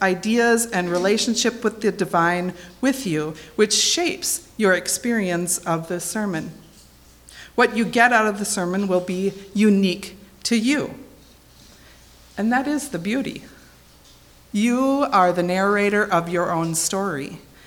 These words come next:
Every event in your life, you have the power to shape.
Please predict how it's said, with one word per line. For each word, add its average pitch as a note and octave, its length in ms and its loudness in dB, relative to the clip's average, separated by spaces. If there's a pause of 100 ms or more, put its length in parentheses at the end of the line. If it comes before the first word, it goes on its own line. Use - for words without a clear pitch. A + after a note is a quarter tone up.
(260)
Every A3 340 4
event G#3 360 2 (100)
in F#3+ 140 0
your E3+ 160 0
life, E3+ 440 -2 (220)
you F#3 120 0
have E3+ 240 -4
the D#3+ 80 -8
power F3 320 -6
to F3 160 -14
shape. - 400 -12